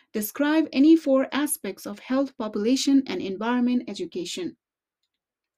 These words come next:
Thirteen, in a village, the initial population was seventy-five thousand and final population was ninety thousand. Four hundred live birth and seven hundred deaths took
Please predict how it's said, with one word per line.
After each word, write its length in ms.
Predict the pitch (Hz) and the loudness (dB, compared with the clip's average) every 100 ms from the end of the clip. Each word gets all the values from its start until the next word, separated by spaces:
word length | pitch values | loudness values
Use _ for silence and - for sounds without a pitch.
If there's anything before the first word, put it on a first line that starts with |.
| _ _ _ | _ _ _
Thirteen, 580 | - 185 180 170 - 302 - - - _ | -10 -10 -8 -8 -2 -4 -4 -20 -20 _
in 160 | 233 226 | -4 -4
a 60 | |
village, 460 | 214 320 240 220 - | 0 2 2 0 -8
the 160 | 247 | 0
initial 400 | 254 302 294 311 | 4 4 2 -2
population 680 | 294 220 214 214 254 269 262 | -2 -6 -4 -2 -2 2 2
was 180 | 208 196 | 0 -4
seventy-five 680 | 254 269 269 262 262 269 262 | -2 2 2 2 -2 -2 -4
thousand 560 | 240 196 202 - 320 - - - - | -6 -8 -6 -2 -4 -4 -20 -18 -8
and 180 | 208 | -4
final 340 | 214 294 311 320 | 0 4 4 4
population 600 | 262 254 247 254 269 254 | 0 -2 0 0 2 2
was 200 | 196 185 | 2 -4
ninety 640 | 190 202 233 254 254 277 262 | -6 -2 4 4 6 2 2
thousand. 600 | 214 180 - 92 - - _ - - - | -2 -6 -8 -12 -12 -16 _ -20 -20 -20
Four 340 | - 294 311 320 | -8 -2 0 2
hundred 460 | 254 247 262 262 | 4 4 4 2
live 360 | 190 180 170 - | -2 -4 -6 -6
birth 440 | 226 185 208 - _ - | -6 -6 -8 -12 _ -8
and 160 | 208 | -8
seven 320 | 208 277 302 294 | -4 0 4 4
hundred 500 | 254 254 269 220 202 | 6 4 2 -2 -6
deaths 420 | 214 165 - - - | -8 -8 -14 -16 -12
took 140 | 202 | -12